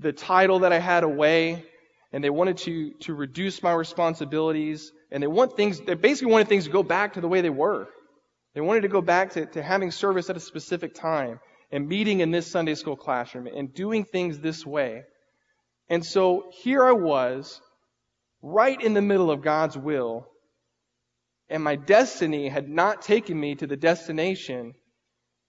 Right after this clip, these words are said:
that I thought I was supposed to be in. I was not living this, this American dream of ministry that I had put this,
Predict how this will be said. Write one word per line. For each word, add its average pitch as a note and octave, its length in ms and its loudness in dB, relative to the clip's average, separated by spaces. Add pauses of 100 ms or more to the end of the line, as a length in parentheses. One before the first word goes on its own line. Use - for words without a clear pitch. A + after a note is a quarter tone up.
(540)
that D#3+ 100 -2
I E3+ 100 2
thought F3+ 240 4
I F3 60 4
was D#3+ 120 0
supposed E3+ 300 -6
to C#3+ 60 -8
be C#3 280 -8
in. - 320 -14
I F3 60 -6
was F#3+ 160 -4
not G3 300 4
living G3 400 4
this, D#3+ 320 -4 (280)
this E3 200 -4
American G3 580 4
dream D#3 680 -2 (500)
of D#3 180 0
ministry C#3+ 800 2 (180)
that E3 120 6
I F3+ 80 6
had F#3 160 4
put G#3 180 2
this, F#3 280 -2